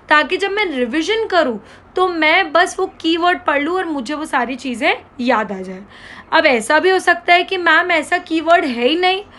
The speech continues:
जो, जिससे मुझे रिवीजन के टाइम पे याद आए, तो आप खुद का कीवर्ड बनाओ,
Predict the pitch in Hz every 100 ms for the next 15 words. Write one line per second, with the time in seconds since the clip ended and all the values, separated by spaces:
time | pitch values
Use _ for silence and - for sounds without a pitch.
0 | - - - 220 320 370 415 254 294 -
1 | 381 359 285 381 330 262 262 320 359 349
2 | 320 359 330 302 339 - 285 269 - 262
3 | - 285 285 302 285 226 262 262